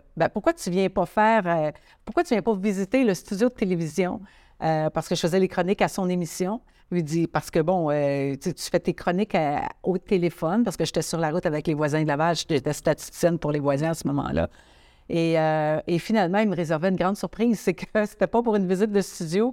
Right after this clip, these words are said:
Il m'a dit, « Tu t'assois là, voilà les, les nouvelles du sport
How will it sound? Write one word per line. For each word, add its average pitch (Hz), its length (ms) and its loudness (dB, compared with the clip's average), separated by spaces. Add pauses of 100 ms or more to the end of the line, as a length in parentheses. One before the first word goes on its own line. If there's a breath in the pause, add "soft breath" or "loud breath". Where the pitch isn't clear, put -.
(400 loud breath)
Il 190 120 0
m'a 185 140 2
dit, « 180 500 -2
Tu - 140 -12
t'assois 262 340 4
là, 214 280 4 (260)
voilà 196 360 2
les, 202 480 2
les 196 120 0
nouvelles 196 280 2
du 165 80 -8
sport 202 340 0